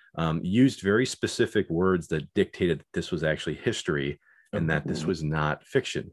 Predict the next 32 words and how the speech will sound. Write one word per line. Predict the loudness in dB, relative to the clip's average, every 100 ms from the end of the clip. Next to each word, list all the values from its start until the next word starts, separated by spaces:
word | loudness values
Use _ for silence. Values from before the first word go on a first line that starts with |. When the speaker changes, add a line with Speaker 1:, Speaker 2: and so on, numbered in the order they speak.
| _
Speaker 2:
Interesting. | 2 2 4 0 0 -4 -4 -6 -8 -12
Speaker 1:
So, | 2 6 6 6 0 -6
um, | -4
Speaker 2:
Mm-hmm. | 2 6 8 6 2 -4 0
Speaker 1:
so | 4
an | 6 6
interesting | 2 0 0 0 0
thing | 0
to | 0
point | -2 -6 -4
out, | -6 -8 -10 4
but | 6 6 4 -6 _ _ -4
the | 0
Mahabharata, | 0 0 0 2 0 -2 -6 _ _
the | -12
story, | 0 2 4 2
Joe, | 0 -2 -2 -6 _ _ _
I | -4
mean, | -2 -2 -2 -2
I, | 2 2
I'm | 4 2 0
surprised | -4 -6 -2 -2 -2
that | -4
more | -2 -2
people | -2 -4 -4
don't | -2 -4 -6 -10 -2
think | 0 0
of | -2
this | -2 -4 -4
when | -6
they | -6
think | -4 -2 -2